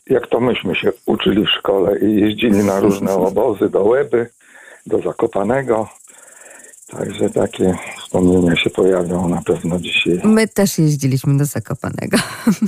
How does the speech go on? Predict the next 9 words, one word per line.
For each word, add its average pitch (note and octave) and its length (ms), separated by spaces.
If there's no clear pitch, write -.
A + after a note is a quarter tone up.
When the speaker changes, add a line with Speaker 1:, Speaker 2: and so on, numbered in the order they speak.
Speaker 1:
No. A3+ 340
Speaker 2:
<laughs> - 160
Na G#3+ 220
harendę. D3 680
Speaker 1:
Z C#3+ 40
państwem, F3+ 480
tak, G#2+ 200
z - 40
pań-, C3 220